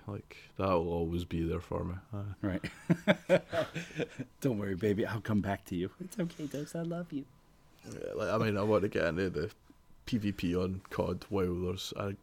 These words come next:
Speaker 1: a group playing it sort of thing,
Speaker 2: Right.
Speaker 1: and not try and get into it six months down the line, even if that group's still playing it. They're gonna be shit hot, and I'll be, like, fucking try to get to level four just to unlock, create a class and things like that.
Speaker 2: <laughs>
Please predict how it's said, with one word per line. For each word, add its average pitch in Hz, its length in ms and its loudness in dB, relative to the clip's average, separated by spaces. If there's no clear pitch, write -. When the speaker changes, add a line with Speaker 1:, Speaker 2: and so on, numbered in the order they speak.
Speaker 1:
a - 160 -4
group - 380 -4
playing 95 300 -2
it - 140 -8
sort - 180 -4
of 104 80 -8
thing, 98 280 -4
Speaker 2:
Right. - 100 -16
Speaker 1:
and 95 160 0
not 90 240 2
try 87 280 0
and 87 120 0
get 82 160 2
into 98 260 0
it - 120 0
six - 320 -2
months - 220 -6
down 87 160 0
the 87 80 0
line, 85 240 0
even 85 180 0
if 90 160 -4
that - 160 -2
group's - 260 -2
still 82 260 -4
playing 85 320 -2
it. 90 100 -4
They're 92 180 2
gonna 85 200 2
be - 80 -4
shit - 240 2
hot, 92 300 2
and 92 100 -2
I'll 92 100 0
be, 87 120 0
like, 85 260 -2
fucking - 500 -6
try - 180 -2
to - 40 -2
get 90 200 -4
to 87 80 -2
level 87 260 0
four 87 360 2
just 92 220 -6
to 92 60 -4
unlock, 90 440 -2
create - 240 -2
a - 40 -10
class - 480 -6
and 104 100 -6
things 98 240 -4
like 101 240 -6
that. - 80 0
Speaker 2:
<laughs> - 40 -14